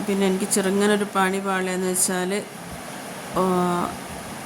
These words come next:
കംപ്ലീറ്റ് ചിക്കനും ഇതിലേക്ക് ഇട്ടപ്പോൾ അതെനിക്ക് ഇളക്കാൻ വല്ലാത്തൊരു പ്രയാസം വന്ന്, ഉം, ഇത് അടച്ചു വെച്ചിട്ട് കുറച്ച് സമയം ഒന്ന് ഒരു പത്ത് മിനിറ്റ് വേവിച്ചെടുക്കണം. അപ്പോൾ നമ്മൾ ഇടയ്ക്കൊന്ന് ഇളക്കി കൊടുക്കണം കേട്ടോ,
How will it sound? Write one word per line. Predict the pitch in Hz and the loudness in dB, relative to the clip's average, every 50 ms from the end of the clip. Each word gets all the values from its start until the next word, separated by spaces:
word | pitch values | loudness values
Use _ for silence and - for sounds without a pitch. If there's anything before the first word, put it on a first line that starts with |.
| - - - - - - - | -10 -10 -10 -10 -10 -6 -2
കംപ്ലീറ്റ് | - 196 190 190 196 202 208 233 - | 0 2 2 4 4 4 2 2 0
ചിക്കനും | - 220 185 - 202 196 202 202 | -2 -4 -4 -4 -4 -4 -2 -2
ഇതിലേക്ക് | 190 190 185 190 190 190 190 180 | -2 -2 -2 -2 -2 -2 -2 -4
ഇട്ടപ്പോൾ | 180 - 180 180 190 185 | -2 -2 -2 0 2 0
അതെനിക്ക് | 185 185 180 180 180 - 190 180 | 0 2 0 -2 -2 -2 0 0
ഇളക്കാൻ | 170 170 175 175 - 190 196 196 208 196 | 0 0 -2 -2 -2 0 2 2 2 2
വല്ലാത്തൊരു | 190 180 175 180 180 180 185 180 185 180 180 170 175 - - - - | 0 0 0 2 0 0 0 -2 -4 -6 -6 -6 -6 -10 -10 -8 -4
പ്രയാസം | - 175 175 175 175 175 - 190 180 180 175 | -2 0 0 2 2 0 0 -2 -2 -2 -4
വന്ന്, | 175 175 175 196 269 294 - - - - - - - - - - - - - - - - - - - - - - - - - - - - - | -4 -4 -4 -4 -4 -4 -6 -10 -12 -14 -12 -12 -12 -12 -12 -12 -12 -12 -12 -12 -12 -12 -12 -12 -12 -12 -12 -12 -10 -10 -10 -8 -6 -2 0
ഉം, | 202 202 196 196 190 190 190 190 | 0 2 2 2 2 2 2 2
ഇത് | 185 185 202 208 226 214 - - - - - - - 180 | 2 2 2 2 2 0 -2 -8 -12 -14 -14 -6 -4 -4
അടച്ചു | 190 190 202 - - 262 240 | -2 -2 -2 -2 -2 -2 -2
വെച്ചിട്ട് | 220 220 - 196 190 214 220 - | -2 -4 -6 -8 -8 -6 -4 -2
കുറച്ച് | - 190 - - - | -2 -2 -2 -2 -2
സമയം | 190 185 190 185 196 220 - - - 185 185 | -2 -4 -4 -6 -8 -10 -12 -12 -8 -6 -6
ഒന്ന് | 190 190 208 262 - - - - - 196 | -4 -4 -4 -6 -8 -10 -10 -6 -4 -2
ഒരു | 202 202 196 | 0 0 0
പത്ത് | 190 196 - - 196 190 185 | 0 0 -2 -4 -2 0 0
മിനിറ്റ് | 180 180 180 180 226 240 233 - - - - - - 196 | 0 -2 0 0 0 0 0 -4 -10 -14 -12 -6 0 2
വേവിച്ചെടുക്കണം. | 190 185 175 170 185 165 160 - 185 170 175 175 - - 180 175 185 226 320 - - - - - - - - - - | 4 4 4 2 0 0 -2 -2 -2 -2 -2 -2 -2 0 2 2 2 2 2 0 -4 -8 -12 -12 -12 -12 -12 -12 -8
അപ്പോൾ | - - 220 220 | -2 2 2 4
നമ്മൾ | 226 233 233 220 | 4 4 2 2
ഇടയ്ക്കൊന്ന് | 202 208 - - 247 247 247 247 254 240 | 0 -2 -2 -2 0 0 0 2 2 2
ഇളക്കി | 208 214 220 - 247 233 220 | 0 0 -2 -4 -4 -4 -2
കൊടുക്കണം | 196 180 175 175 175 175 | -4 -4 -4 -6 -6 -6
കേട്ടോ, | 175 180 180 | -4 -2 0